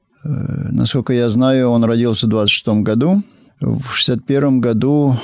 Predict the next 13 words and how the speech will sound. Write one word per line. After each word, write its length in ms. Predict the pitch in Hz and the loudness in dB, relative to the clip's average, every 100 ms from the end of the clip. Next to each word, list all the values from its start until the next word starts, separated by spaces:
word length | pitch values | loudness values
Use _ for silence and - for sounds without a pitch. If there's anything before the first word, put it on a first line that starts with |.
| - | -8
он 360 | - 120 117 110 | -8 -2 2 2
возглавил, 760 | 107 104 107 113 113 107 101 101 | 2 0 0 0 0 0 0 0
был 200 | 107 110 | 0 0
один 280 | 107 113 107 | 2 2 0
из 120 | 107 | 0
организаторов 840 | 101 98 101 117 147 - 120 - | -2 0 0 0 0 0 -4 -2
и 80 | 107 | -2
возглавил 580 | 101 101 104 113 113 104 | -2 -2 -2 -2 0 0
движение, 920 | 104 104 98 110 127 120 110 104 104 - - _ _ - | 0 0 0 0 2 2 2 2 0 -6 -20 _ _ -10
вот, 300 | 113 107 117 | -6 -4 -2
инициативной 640 | 104 - 104 147 156 143 | -2 -2 -2 0 2 2
группы, 380 | 135 143 127 113 | 2 0 -2 -4
потом 480 | - 107 117 110 | -4 -4 -2 -2